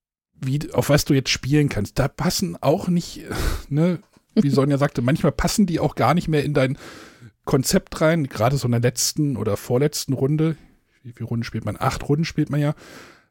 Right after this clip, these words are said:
Ähm, dann kriegst du halt manchmal noch Karten, die du halt nicht so unbedingt brauchen kannst. Das ist ja nicht, hm, ja. Aber dann liegt dann vielleicht doch noch mal eine am Ende, die du unbedingt brauchst und denkst dir so,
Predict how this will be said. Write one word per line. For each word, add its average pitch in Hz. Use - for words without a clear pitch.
Ähm, 117
dann 104
kriegst -
du 135
halt 113
manchmal 107
noch 104
Karten, 104
die 110
du 98
halt 98
nicht -
so -
unbedingt 123
brauchen 113
kannst. 123
Das 110
ist -
ja 127
nicht, 107
hm, 117
ja. 113
Aber 131
dann 147
liegt 190
dann 262
vielleicht 143
doch 143
noch 156
mal 151
eine 147
am 160
Ende, 175
die 147
du 143
unbedingt 180
brauchst 165
und 151
denkst 156
dir 135
so, 156